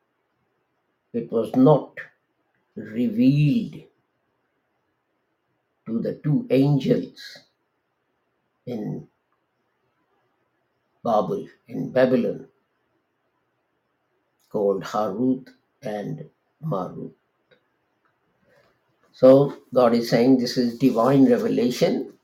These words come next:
and not made by someone else. Okay, let's, let me find my notes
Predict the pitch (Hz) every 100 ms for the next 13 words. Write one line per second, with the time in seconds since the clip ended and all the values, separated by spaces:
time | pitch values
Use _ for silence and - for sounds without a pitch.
0 | _ _ - - - - - 143 139 143
1 | 165 - - - 123 107 117 117 113 -
2 | _ _ 135 107 90 - - _ - -
3 | 101 98 - - - - - _ _ _
4 | _ - _ - - _ - 156 151 87
5 | - _ _ _ _ - 117 117 - -
6 | - - - - - - 117 113 107 98
7 | 117 107 104 101 101 98 95 87 85 -
8 | _ _ _ _ _ _ _ _ _ _
9 | _ _ _ _ _ _ _ _ _ -
10 | 117 113 139 156 151 - - - - -